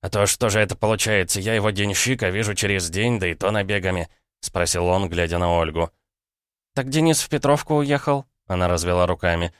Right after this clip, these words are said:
«А Настя в амбулаторию убежала. Её всё-таки не так жёстко дёргают, как Дениса». «Словно сглазил его кто»,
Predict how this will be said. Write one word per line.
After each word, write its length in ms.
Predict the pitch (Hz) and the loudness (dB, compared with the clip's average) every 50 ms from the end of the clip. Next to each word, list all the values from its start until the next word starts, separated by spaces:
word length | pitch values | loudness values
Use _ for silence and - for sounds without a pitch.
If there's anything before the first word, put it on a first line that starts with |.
| _ _ _ _ _ _ | _ _ _ _ _ _
«А 80 | - 127 | -2 0
Настя 320 | 139 156 165 - - 147 | 2 2 2 2 2 2
в 40 | 139 | 4
амбулаторию 600 | 139 135 120 131 123 117 - 117 113 110 113 110 - - | 4 4 4 4 2 2 2 0 2 2 2 0 0 -2
убежала. 520 | 110 104 113 101 98 104 101 104 107 104 _ _ _ _ _ 117 | -2 -2 0 0 2 0 2 0 0 -2 _ _ _ _ _ -4
Её 260 | 123 123 127 135 131 | -2 0 0 0 0
всё-таки 380 | 123 - 135 127 131 123 131 | 0 0 0 -2 -2 -2 0
не 140 | 127 135 135 | 0 0 2
так 180 | 127 131 120 104 | 2 0 -2 0
жёстко 340 | 98 110 107 - - - 104 | 0 0 0 0 0 -2 -2
дёргают, 440 | 92 107 104 95 98 104 104 92 | 0 0 -2 0 0 -2 -2 -2
как 160 | - 101 95 92 | -4 -8 -6 -2
Дениса». 480 | 101 107 104 101 101 - - 101 101 _ _ _ _ _ _ _ _ _ _ _ _ _ _ _ _ | -2 -2 0 0 0 -2 -2 -4 -6 _ _ _ _ _ _ _ _ _ _ _ _ _ _ _ _
«Словно 440 | - - 87 87 101 107 113 123 117 | -10 -2 0 0 2 4 2 2 2
сглазил 580 | 95 82 92 92 104 117 117 110 101 117 110 107 | 2 0 2 2 4 4 4 4 4 2 2 2
его 280 | 101 104 101 95 87 | 2 2 2 2 0
кто», 320 | - - - 87 78 73 | 0 -2 -2 -2 -2 -2